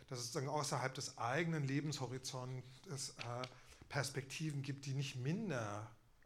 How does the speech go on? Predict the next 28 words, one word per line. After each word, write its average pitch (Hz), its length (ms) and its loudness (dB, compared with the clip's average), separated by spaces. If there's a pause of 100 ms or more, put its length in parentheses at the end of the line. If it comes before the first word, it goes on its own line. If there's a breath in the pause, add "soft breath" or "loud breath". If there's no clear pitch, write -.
(120)
äh, 120 40 2 (1500)
äh, - 20 0 (760 soft breath)
wichtig, 120 720 -2
bedeutsam 117 960 -2 (300 soft breath)
sind 131 400 0
und 127 280 0
die 147 200 0
auch 135 260 -2 (760)
ebenso 165 540 6
zur 170 200 -2
Erklärung 143 600 2
der 151 100 2
Verhältnisse 143 580 0
beitragen 92 640 -4
können. 90 320 -8 (480 loud breath)
Sodass 123 320 2
ich - 320 -4 (140)
sozusagen, 135 380 0 (100)
natürlich 131 340 2
kann 147 120 0
man 135 60 2
das 131 100 0
dann 139 120 0
alles 123 220 -2
auf 131 160 -6
so - 100 -2
eine 113 120 2
Superebene 135 840 2